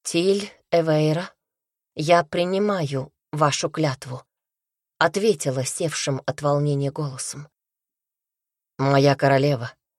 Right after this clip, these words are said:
я сделаю всё, чтобы уничтожить предателей, присягнувших Ингаско, и вернуть вам ледяной престол,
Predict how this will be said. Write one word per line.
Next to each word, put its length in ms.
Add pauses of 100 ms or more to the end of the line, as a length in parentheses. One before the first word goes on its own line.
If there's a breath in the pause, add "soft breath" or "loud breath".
(100)
я 220
сделаю 460
всё, 520
чтобы 480
уничтожить 1040
предателей, 680
присягнувших 880
Ингаско, 680 (420)
и 80
вернуть 560
вам 340
ледяной 420
престол, 520